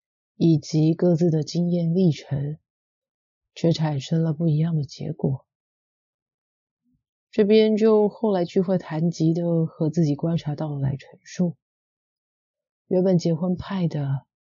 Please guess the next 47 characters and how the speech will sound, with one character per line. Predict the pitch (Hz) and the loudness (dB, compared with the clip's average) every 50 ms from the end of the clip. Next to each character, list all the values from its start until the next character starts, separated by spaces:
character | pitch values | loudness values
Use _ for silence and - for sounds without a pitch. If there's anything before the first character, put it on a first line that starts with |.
| _ _ | _ _
因 | - 190 190 | 0 0 2
为 | 196 202 185 | 2 2 2
总 | 185 185 180 185 185 | 0 0 0 2 2
遇 | 190 | 2
不 | 180 180 | 2 2
到 | 180 196 190 185 180 180 175 | 0 -2 -4 -4 -6 -6 -8
好 | 160 - - 151 147 143 | -10 -8 -4 -2 0 0
的 | 156 | 0
匹 | 147 - - 185 | -2 -2 -2 -2
配 | 165 196 175 | 0 0 -2
对 | 170 - 214 208 190 | -2 -2 -2 -2 -4
象， | - - - 143 139 139 - _ _ _ _ _ _ _ _ _ _ _ _ | -6 -8 -10 -12 -12 -12 -14 _ _ _ _ _ _ _ _ _ _ _ _
开 | - - - 180 170 | -8 -2 0 2 4
始 | 180 170 | 4 2
觉 | - 165 160 160 | 2 0 -2 -2
得 | - - 170 165 165 160 160 - - _ | 0 0 0 0 -2 -4 -6 -8 -10 _
也 | - 175 156 | -2 -2 0
不 | - - 180 | 2 2 2
一 | 175 160 | 2 2
定 | 170 170 | 2 0
要 | 165 156 | -2 -2
结 | 143 - 156 156 151 | -4 -4 -4 -6 -6
婚， | 151 - - - 185 180 180 180 175 - _ _ _ _ _ _ _ _ _ _ _ _ - | -6 -8 -6 -4 -2 -2 -2 -4 -6 -12 _ _ _ _ _ _ _ _ _ _ _ _ -2
自 | - 190 | -2 0
己 | 165 170 | 0 0
和 | - - 160 160 | -2 -2 -2 -2
家 | 160 180 170 160 | -2 -2 -2 -2
人 | 160 156 156 156 | -2 -2 -2 -4
过 | - 185 190 175 | -2 -2 -2 0
得 | 165 | -2
好 | 135 - - - 139 135 135 135 - _ _ _ _ _ | -2 -6 -10 -12 -12 -10 -12 -12 -16 _ _ _ _ _
也 | - 156 156 | -10 -8 -8
好。 | 165 - - - 165 - - _ _ _ _ _ _ _ _ _ _ _ _ _ _ _ _ _ _ | -8 -10 -10 -12 -12 -12 -14 _ _ _ _ _ _ _ _ _ _ _ _ _ _ _ _ _ _
有 | - 190 185 185 | 0 2 2 4
的 | 180 196 190 190 | 4 4 2 2
觉 | - 185 180 185 180 | 2 0 0 0 2
得 | 196 190 190 190 185 185 185 185 - _ _ | 0 0 0 0 0 -2 -6 -8 -12 _ _
自 | - - 196 | -4 0 2
己 | 185 180 | 4 4
都 | 170 185 | 4 2
快 | 185 - 202 196 | 0 -2 -6 -6
养 | 175 151 139 | -6 -6 -6
不 | 131 - 196 | -4 -2 -2
起 | 190 - - 233 | -2 -2 -6 -12
自 | - - - 202 | -8 -4 -2 -2
己 | 190 - - - _ _ - | -2 -2 -8 -20 _ _ -12
了， | 147 147 143 143 131 | -10 -8 -8 -8 -10